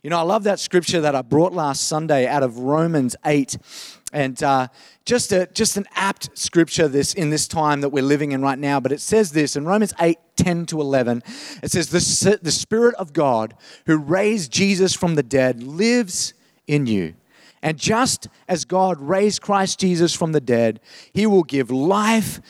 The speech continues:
to your mortal bodies by the same Spirit living within you."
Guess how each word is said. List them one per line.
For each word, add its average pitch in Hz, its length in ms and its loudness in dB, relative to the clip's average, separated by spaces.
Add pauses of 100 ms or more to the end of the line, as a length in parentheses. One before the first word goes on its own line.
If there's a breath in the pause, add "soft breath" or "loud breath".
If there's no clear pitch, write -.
(160 loud breath)
to 160 100 -4
your 135 200 4
mortal 175 320 2
bodies 120 520 0 (220 loud breath)
by 139 140 0
the 123 100 -4
same 143 460 0
Spirit 117 500 2 (220 soft breath)
living 123 500 0 (220 soft breath)
within 117 480 0
you." 90 280 -4